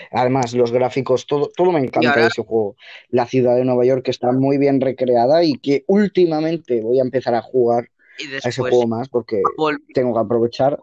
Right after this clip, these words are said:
Speaker 1: porque me voy a, me voy a Nueva York y quiero ver que, cómo, cómo está recreada
Speaker 2: Y
Speaker 1: esa ciudad de
Speaker 2: después va a
Speaker 1: bien.
Speaker 2: venir ahora, em, que está a punto de venirse ya, o creo que ya ha salido, Avengers.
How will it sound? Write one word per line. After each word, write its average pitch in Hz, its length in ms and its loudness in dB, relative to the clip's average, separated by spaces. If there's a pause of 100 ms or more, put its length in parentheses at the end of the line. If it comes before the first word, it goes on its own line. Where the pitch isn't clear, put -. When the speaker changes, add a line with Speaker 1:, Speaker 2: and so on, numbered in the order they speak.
Speaker 1:
porque 165 260 0
me 143 140 2
voy 127 180 2
a, 113 280 0
me 143 200 0
voy 165 160 4
a 165 80 2
Nueva 156 240 2
York 160 340 0 (380)
y 143 140 -6
quiero 143 380 2
ver 135 420 0
que, 123 400 2
cómo, 143 300 -2
cómo 151 180 -2
está 135 180 -6
recreada 113 680 -2 (340)
Speaker 2:
Y 156 120 -2
Speaker 1:
esa 139 140 -2
ciudad 123 120 -2
de 104 60 -2
Speaker 2:
después 101 360 -2
va 135 80 -2
a 139 40 -2
Speaker 1:
bien. 143 200 -2
Speaker 2:
venir 151 220 -2
ahora, 151 520 0
em, 147 600 -2
que 131 100 -8
está 127 220 -8
a 123 100 -10
punto 135 240 -4
de 131 100 0
venirse 127 520 -4
ya, 131 180 -2
o 147 60 -8
creo 135 160 -8
que 120 80 -10
ya 120 120 -4
ha 117 40 -8
salido, 127 600 -6 (300)
Avengers. 131 840 -4